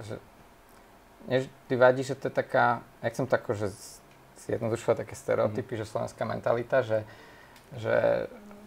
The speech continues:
Speaker 1: že tu ľudia strašne radi kritizujú a ja mám rád, keď sa, že OK, kritizujem niečo, ale prídem s nejakým konkrétnym riešením. Čiže my sme na tom hackathone, my sme prišli akože úplne s konkrétnymi riešeniami, normálne, že konkrétne screeny,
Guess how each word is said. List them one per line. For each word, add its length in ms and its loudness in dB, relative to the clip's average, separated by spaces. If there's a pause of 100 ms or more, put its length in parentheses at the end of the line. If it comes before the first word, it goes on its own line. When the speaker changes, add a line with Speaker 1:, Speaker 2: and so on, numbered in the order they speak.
(120)
Speaker 1:
že 80 -6
tu 160 0
ľudia 160 6
strašne 400 4
radi 240 6
kritizujú 720 0
a 240 4 (320)
ja 80 -2
mám 160 0
rád, 240 6
keď 160 -2
sa, 160 4
že 100 2
OK, 300 2
kritizujem 480 -2
niečo, 280 2
ale 120 6
prídem 320 0
s 80 -6
nejakým 280 0
konkrétnym 520 0
riešením. 560 -2 (320)
Čiže 160 -2
my 100 2
sme 180 -2
na 120 4
tom 120 0
hackathone, 440 2
my 80 2
sme 160 -2
prišli 320 2
akože 240 -4
úplne 320 0
s 80 -6
konkrétnymi 560 0
riešeniami, 560 -2
normálne, 240 -2
že 120 -10
konkrétne 520 -4
screeny, 600 -6